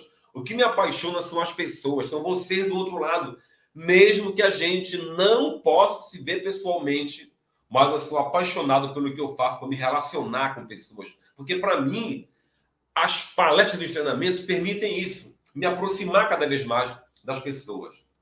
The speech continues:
E a terceira coisa, isto dá sentido e dá valor pra minha vida. Quando eu atendo os meus clientes, nas empresas e nas, nas palestras, nos treinamentos,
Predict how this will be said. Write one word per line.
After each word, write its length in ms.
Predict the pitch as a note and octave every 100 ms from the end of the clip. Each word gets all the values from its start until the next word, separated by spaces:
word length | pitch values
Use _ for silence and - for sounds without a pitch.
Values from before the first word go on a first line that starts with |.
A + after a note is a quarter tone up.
| _ _ _
E 80 | D#3+
a 60 | F3
terceira 400 | F#3+ F#3 F3 E3
coisa, 500 | C#3 C3+ F#2+ - _ _ _ _ _ -
isto 380 | A#3+ C4 - F#3
dá 140 | D#3
sentido 760 | D3+ D#3+ C3+ - F3 F#3 E3+ D3+
e 80 |
dá 200 | C#3+ D3+
valor 720 | C#3 F3+ C#3+ B2 D3+ E3 - -
pra 180 | - D3+
minha 280 | C#3 A3 B3
vida. 400 | - A2+ F2 - - _ _ _ _ _ _ _ _ _ _ _ _ _ _ _ _ _ _ _ _ _ _ _ _ _ _ _ _ _ _ _ _ _ _ _ _ _ _
Quando 160 | - D3+
eu 80 | F3+
atendo 280 | E3+ A#3+ A#3+
os 80 |
meus 180 | G3+ G3
clientes, 680 | G3 D3+ E3 F3+ - - - _ _ _ _ _ -
nas 260 | D#3 F3+
empresas 760 | F#3 - D#3+ F3 - - - -
e 80 | C#3
nas, 340 | D3 F#3 - B2
nas 200 | D#3+ -
palestras, 420 | C3+ A#2 C#3 C3
nos 100 | A#2+
treinamentos, 640 | C#3 A#2+ D3 F#3+ - -